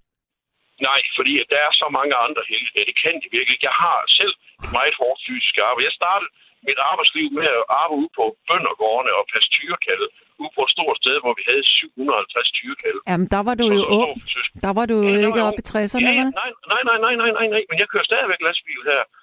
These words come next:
Speaker 1: og, og jeg knokler stadigvæk, og jeg binder båndstrammer, og jeg læser, og jeg læser af, og jeg roder, og jeg makker, og jeg gør ved, ikke?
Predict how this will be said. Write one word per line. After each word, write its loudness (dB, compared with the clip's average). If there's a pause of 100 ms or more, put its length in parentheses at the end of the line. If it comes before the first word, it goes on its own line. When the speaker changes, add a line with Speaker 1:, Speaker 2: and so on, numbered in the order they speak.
(360)
Speaker 1:
og, 2 (140)
og 2 (120)
jeg 2 (180)
knokler -2
stadigvæk, 0
og 0
jeg 2
binder 0 (200)
båndstrammer, -2
og 2
jeg 4 (140)
læser, 2
og 0
jeg -2
læser 0 (120)
af, 0 (100)
og 2
jeg 0
roder, -2
og 2
jeg 0 (100)
makker, -4
og 0
jeg -2
gør 2
ved, -2 (460)
ikke? -12